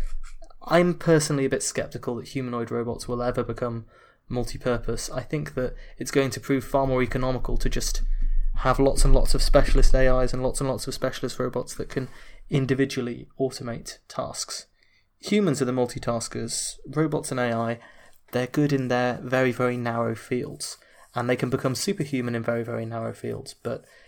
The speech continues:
it's a lot more difficult to get something to become superhuman or even human level competence across even just more than one field, as anyone will tell you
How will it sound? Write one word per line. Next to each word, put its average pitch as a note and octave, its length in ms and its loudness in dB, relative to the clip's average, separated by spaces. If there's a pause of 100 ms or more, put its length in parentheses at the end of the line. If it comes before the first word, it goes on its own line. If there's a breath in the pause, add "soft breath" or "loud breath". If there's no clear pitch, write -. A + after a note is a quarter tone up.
(140)
it's B2 160 -4
a D#3 40 2
lot D3+ 120 2
more C3+ 100 0
difficult C#3+ 440 -2
to - 60 -10
get - 140 -4
something A#2+ 320 -2
to - 80 -6
become A#2+ 300 -6
superhuman B2 640 -8
or B2+ 180 2
even B2 180 0
human C3+ 340 0
level A#2 220 4
competence - 540 -8 (340 loud breath)
across - 420 -2
even C3+ 240 -2
just B2 180 -4
more B2+ 160 0
than A#2+ 120 -4
one C3+ 220 2
field, - 460 -8 (180)
as B2 120 -6
anyone A2+ 300 -2
will A2+ 80 0
tell A#2+ 200 -2
you A2 140 -4